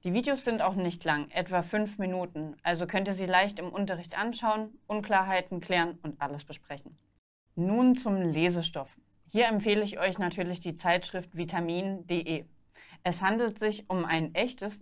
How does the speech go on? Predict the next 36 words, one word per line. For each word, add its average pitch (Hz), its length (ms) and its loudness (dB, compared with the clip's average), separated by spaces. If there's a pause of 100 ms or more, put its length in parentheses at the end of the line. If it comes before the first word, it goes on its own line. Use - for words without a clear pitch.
nicht 165 480 0
digitales 202 600 -2
Magazin, 208 580 -4
das 175 160 -6
im 170 160 -4
Abonnement 165 680 0
erhältlich 156 680 -4
ist 214 220 -6 (380)
und 175 260 2 (380)
richtig 180 340 0
nach 165 160 2
Druckfarbe 156 640 0
riecht. 143 260 -6 (380)
In 190 140 2
unserem 226 500 6
Zeitalter 202 640 6
der 180 140 4
Technologie 190 680 2
ist - 220 -4
es 170 100 -4
manchmal 185 360 0
schön, 185 320 2
eine 165 160 4
frische 165 340 2
Ausgabe 156 460 2
einer 156 260 0
Zeitschrift 160 540 0
in 160 200 2
der 147 160 0 (120)
Hand 165 360 -2
zu 160 180 0
halten 170 380 2 (300)
und 180 220 6
sich 175 180 2
das 165 260 -2
Lesen 180 680 6